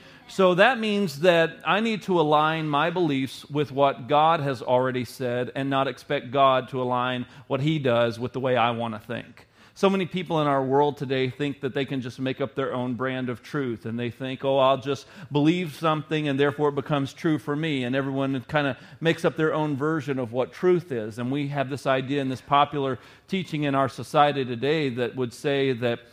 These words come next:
our belief is relative, that it's something that we get to decide. No,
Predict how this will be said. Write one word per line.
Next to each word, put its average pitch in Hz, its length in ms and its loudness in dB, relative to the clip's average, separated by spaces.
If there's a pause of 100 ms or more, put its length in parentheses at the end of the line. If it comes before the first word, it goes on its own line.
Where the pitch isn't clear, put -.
(180)
our 139 220 4
belief 135 520 0
is 120 160 -4
relative, 123 540 2 (580)
that 160 200 2
it's 151 160 -2
something 151 340 -2
that 131 80 -2
we 135 140 0
get 139 160 -6
to 131 100 -8
decide. 123 640 2
No, 147 260 0